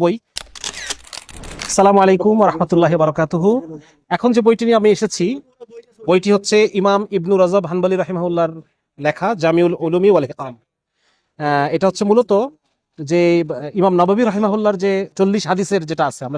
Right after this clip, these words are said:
খুব বিখ্যাত ইমাম নববী রাহিমাহুল্লাহ চল্লিশ হাদিস, এইটার সাথে আরো দশটা, মোট পঞ্চাশটা হাদিস নিয়ে এটার বিস্তারিত ব্যাখ্যা, হাদিসের ব্যাখ্যা। সুতরাং এটা খুব গুরুত্বপূর্ণ একটা বই।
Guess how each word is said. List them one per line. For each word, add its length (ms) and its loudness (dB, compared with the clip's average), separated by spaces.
খুব 120 -2
বিখ্যাত 240 -2
ইমাম 160 -2
নববী 160 -2
রাহিমাহুল্লাহ 340 -4
চল্লিশ 220 -4
হাদিস, 180 -18
এইটার 320 2
সাথে 160 -2
আরো 200 4
দশটা, 240 -2
মোট 180 0
পঞ্চাশটা 460 0
হাদিস 200 -8
নিয়ে 220 6
এটার 180 2
বিস্তারিত 400 0
ব্যাখ্যা, 260 -10
হাদিসের 340 0
ব্যাখ্যা। 320 -4
সুতরাং 240 -6
এটা 120 -4
খুব 120 -8
গুরুত্বপূর্ণ 340 -2
একটা 160 0
বই। 120 0